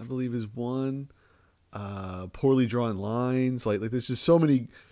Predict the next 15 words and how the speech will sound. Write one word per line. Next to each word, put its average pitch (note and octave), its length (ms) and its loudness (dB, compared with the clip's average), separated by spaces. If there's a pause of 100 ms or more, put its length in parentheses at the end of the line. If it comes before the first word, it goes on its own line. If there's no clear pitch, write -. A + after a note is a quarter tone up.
(260)
great C3+ 340 8 (260)
artists C3 440 4
out A2+ 200 0
there A2+ 260 2
making A2 240 -2
these G#2 160 -2
quirky B2+ 360 0
little, A#2 380 2
like, G2+ 200 -2
you G#2 60 -2
know, G2 120 -4
newspaper B2 540 2
style A2+ 280 -4
cartoons, B2+ 640 0
but A2+ 300 -2